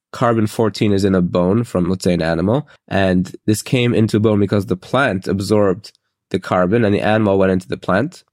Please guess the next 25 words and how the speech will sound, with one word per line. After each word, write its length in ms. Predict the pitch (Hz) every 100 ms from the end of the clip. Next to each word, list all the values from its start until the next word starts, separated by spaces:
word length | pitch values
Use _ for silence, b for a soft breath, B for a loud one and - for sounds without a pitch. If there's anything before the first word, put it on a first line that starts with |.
| -
And 580 | 98 104 104 107 110 - - _ _
what 280 | - 98 110
happens 280 | 156 156 120
is 80 | 113
they 120 | 107
calculate 600 | - 135 151 139 117 110
the 120 | 107
rate 260 | 104 120 123
of 180 | 104 98
decay 380 | 101 - 127
of 140 | 110 104
carbon. 480 | - 101 90 - - _ -
So 320 | - 104 101
let's 260 | 98 127
say 220 | 127 123 113
it 40 |
goes 340 | 101 113 107 104
down 560 | 110 104 95 92 104
five, 640 | _ - 123 127 123 110 107
whatever 460 | 92 110 117 117
measurements 500 | 110 110 113 110 104
of 100 | 95
carbon 420 | - 110 104 98 95
a 40 |
year. 380 | 92 90 85